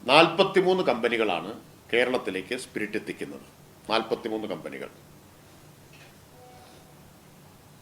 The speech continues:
കേരളത്തിലേക്ക് ദശലക്ഷക്കണക്കിന് ലിറ്റർ സ്പിരിറ്റ് കൊണ്ടുവരുന്ന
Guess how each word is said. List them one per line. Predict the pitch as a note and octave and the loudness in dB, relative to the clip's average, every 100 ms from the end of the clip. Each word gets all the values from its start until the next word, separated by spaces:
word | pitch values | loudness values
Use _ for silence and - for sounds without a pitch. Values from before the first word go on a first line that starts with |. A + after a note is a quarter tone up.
| - - - - - - - | -20 -20 -20 -20 -20 -20 2
കേരളത്തിലേക്ക് | C#3+ E3+ G3 G3 F#3+ | 6 6 4 4 2
ദശലക്ഷക്കണക്കിന് | F3+ D3 - G3+ G3+ G#3 G#3 G3 F#3 - F#3+ F#3 - - | 4 2 4 2 2 2 2 2 0 2 4 6 4 -2
ലിറ്റർ | C3+ C3 E3 C#3+ | -4 -2 0 0
സ്പിരിറ്റ് | - B2+ A#2+ - | -2 -4 -4 -2
കൊണ്ടുവരുന്ന | B2 A2+ G#2+ G2+ F#2+ A#2 - | -2 0 -2 -4 -2 -4 -4